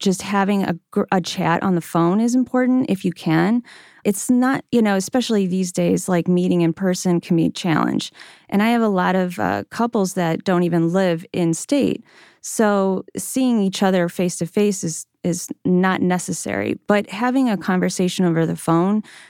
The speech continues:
I think, is really great, 'cause then you guys can, you know, hear each other and talk and get to know each other and, like, hear, like, stories and, and you can, you know, get a feel for, like, their history and, like,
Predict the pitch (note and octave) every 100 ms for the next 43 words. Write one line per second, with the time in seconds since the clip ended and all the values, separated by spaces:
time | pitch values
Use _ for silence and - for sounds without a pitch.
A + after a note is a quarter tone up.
0 | _ G3 G3+ A#3 A3+ G3 F3 F#3 F3+ E3+
1 | E3 D3 - - G3+ A#3+ A#3 A3+ A3 G#3+
2 | - - G3 F3+ - - - _ - C4+
3 | A#3+ G#3+ - B3 B3+ G#3 A#3+ A3+ A3 G#3+
4 | G#3 F#3+ - F#3 E3 - G#3+ G#3+ G#3+ G#3+
5 | F3+ E3 - F#3 G#3+ A3 G#3 - G#3 G3+
6 | G3+ G3 F#3+ - F#3 F#3 E3 D3 _ -
7 | _ _ - - G#3+ G#3 G3 E3+ C3 -
8 | - A#3 A#3 A#3+ A3+ A3 A3+ G3 D#3+ C#3
9 | - G3+ F3+ E3+ - - G3 G3 F#3 -
10 | - F3+ D3+ - - - _ _ _ -
11 | F#3+ A#3+ A3+ G#3 - A#3+ A3+ A3 - G3+
12 | F#3+ F3+ F3 D#3 E3+ F3 G3 F#3 F#3+ F#3
13 | - G3 G3 F#3+ F#3 D3+ D#3 D3 F#2